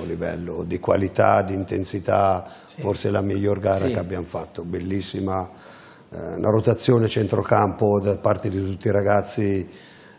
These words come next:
Speaker 1: eh, insomma, si arrivava alla conclusione con grande facilità.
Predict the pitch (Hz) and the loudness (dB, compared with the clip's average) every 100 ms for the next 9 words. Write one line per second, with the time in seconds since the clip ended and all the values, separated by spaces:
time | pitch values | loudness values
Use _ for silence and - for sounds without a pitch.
0 | - - - 87 - 90 85 107 113 117 | -16 -14 -10 -8 -4 -2 0 2 6 6
1 | 120 117 107 120 113 120 107 127 120 110 | 8 6 4 2 2 2 4 4 4 2
2 | 107 110 113 104 107 107 120 127 117 107 | 2 4 2 2 0 0 0 2 4 6
3 | 117 101 - - | 6 2 -4 -18